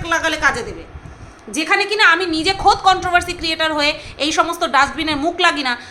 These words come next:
আর ভাবো যে আমার কিনা লিগ্যাল অ্যাডভাইজার, যাকে কিনা আমি মনে করি অনেক কিছু, তার খেয়ে দেয়ে কাজ নেই, এদের সঙ্গে এসে মুখ না,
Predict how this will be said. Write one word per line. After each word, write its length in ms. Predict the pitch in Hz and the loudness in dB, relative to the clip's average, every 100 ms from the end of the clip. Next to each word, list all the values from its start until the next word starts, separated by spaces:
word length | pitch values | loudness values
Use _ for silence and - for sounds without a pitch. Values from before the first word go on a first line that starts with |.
| - | 0
আর 140 | 277 | 2
ভাবো 300 | 277 330 330 | 4 6 4
যে 140 | 294 311 | 4 2
আমার 360 | 220 294 403 | 4 4 4
কিনা 200 | 403 381 | 2 0
লিগ্যাল 240 | 349 330 339 | 0 2 0
অ্যাডভাইজার, 400 | 294 320 320 277 | 0 -2 -2 -2
যাকে 240 | 254 320 | -2 -2
কিনা 260 | 330 339 - | -2 0 2
আমি 360 | 240 330 349 349 - - 233 | 2 2 0 -2 -8 -14 -2
মনে 200 | 311 427 | 2 4
করি 240 | 403 359 | 4 2
অনেক 200 | 330 311 | 0 -2
কিছু, 240 | 294 - 269 - - - | -6 -10 -12 -14 -18 -2
তার 180 | 254 262 | 2 2
খেয়ে 260 | - 226 240 | 0 -4 -2
দেয়ে 140 | 294 | -2
কাজ 220 | 262 226 | 2 0
নেই, 180 | 233 247 | 0 -6
এদের 160 | 214 220 | -4 -6
সঙ্গে 300 | - 226 220 | -8 -8 -6
এসে 200 | 208 214 | -6 -8
মুখ 320 | 208 208 196 | -10 -10 -10
না, 120 | 185 | -12